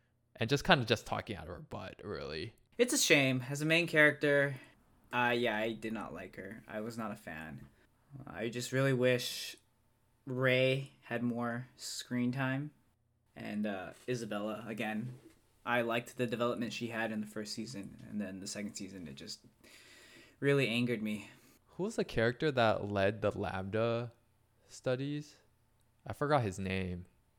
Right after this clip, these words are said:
Speaker 2: The evil guy? The gatekeeper?
Speaker 1: Yeah, the evil guy.
Speaker 2: Uh, James Rattray? Or is that the
Speaker 1: Oh, yeah, it's like Rattray.
Speaker 2: Rattray
Speaker 1: I forgot
Speaker 2: or
Speaker 1: his first
Speaker 2: something?
Speaker 1: name, but
Speaker 2: Yeah.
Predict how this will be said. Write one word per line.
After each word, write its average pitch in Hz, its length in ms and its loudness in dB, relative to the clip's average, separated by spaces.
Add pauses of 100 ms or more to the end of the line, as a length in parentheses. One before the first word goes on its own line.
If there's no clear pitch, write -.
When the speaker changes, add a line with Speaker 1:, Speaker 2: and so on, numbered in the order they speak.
(180)
Speaker 2:
The 117 320 -2
evil 147 300 2
guy? 185 460 2
The 127 80 0
gatekeeper? 123 400 0
Speaker 1:
Yeah, 104 120 6
the 98 120 2
evil 98 260 0
guy. 95 360 -4 (1040)
Speaker 2:
Uh, 120 480 0 (800)
James 160 640 -2
Rattray? 214 540 -2 (600)
Or 139 60 -4
is 127 80 -2
that 135 180 0
the 110 260 0
Speaker 1:
Oh, 110 60 4
yeah, 92 260 2
it's 92 120 -6
like 98 140 -8
Rattray. 95 800 -6 (380)
Speaker 2:
Rattray 110 240 0
Speaker 1:
I 113 40 4
forgot 143 260 8
Speaker 2:
or 113 40 4
Speaker 1:
his 98 100 -2
first 101 280 -2
Speaker 2:
something? 98 160 -8
Speaker 1:
name, 92 140 -10
but 101 240 -4
Speaker 2:
Yeah. 107 380 -2